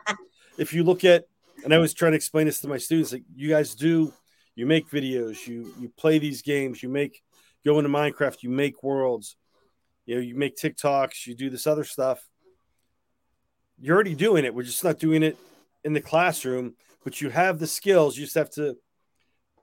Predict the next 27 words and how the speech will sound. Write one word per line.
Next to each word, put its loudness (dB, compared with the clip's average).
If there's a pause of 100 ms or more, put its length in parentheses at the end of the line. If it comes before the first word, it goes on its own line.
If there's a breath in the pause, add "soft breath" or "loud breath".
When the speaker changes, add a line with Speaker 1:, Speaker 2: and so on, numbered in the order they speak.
(200)
Speaker 2:
bridge 2
from -2 (1040 soft breath)
doing 6
it -2
in 0
a 2
social -2
setting, 0 (920)
whether 0
it's -6
appropriate 0
or 2
not, 4
make 0
it 0
appropriate 0
and -12
do -4
it -6
in -6
an -12
educational -8
setting. -8
But -18
you -12
have -6
those -8